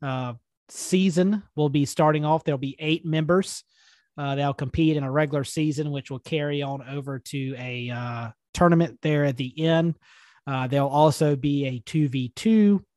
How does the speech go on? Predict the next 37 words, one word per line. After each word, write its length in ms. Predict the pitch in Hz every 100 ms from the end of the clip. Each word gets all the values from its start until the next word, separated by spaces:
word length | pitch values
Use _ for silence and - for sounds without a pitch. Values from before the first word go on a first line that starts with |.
| _
regular 340 | 147 165 160
season 400 | 147 175 165 151
and 120 | 151 139
tournament, 420 | 165 160 156 156
and 200 | 147 139
then 140 | 139 139
also 460 | 135 143 - 139 127
a 160 | 131
four 360 | 127 - 151 143
v 280 | 120 127 120
four 560 | - 156 156 120 107 _ _ _ _
regular 400 | 139 139 127 127
season 440 | 113 - 131 120 127
and 160 | 120
a 40 | 120
tournament. 380 | - 135 131 123
That 200 | 151 147
will 120 | 139
play 440 | - - 160 147
out 440 | 139 143 143 139 - _ _ _ -
over 240 | 165 160
the 120 | 151
next 420 | 147 151 156 - -
few 260 | 165 160
months, 640 | 156 151 151 151 - - - _ _ -
uh, 240 | 139 135
maybe 280 | 131 147 143
more, 540 | 147 151 151 147 143 - -
uh, 100 | 139
depending 320 | 127 - 143
on 100 | 139 135
scheduling. 720 | - 156 147 147 143 139 139 _ _ _ -
So 280 | - 139
be 200 | 131 160
sure 380 | 165 - 170 160
to, 600 | 156 - 151 147 143 143
uh, 300 | 139 135 135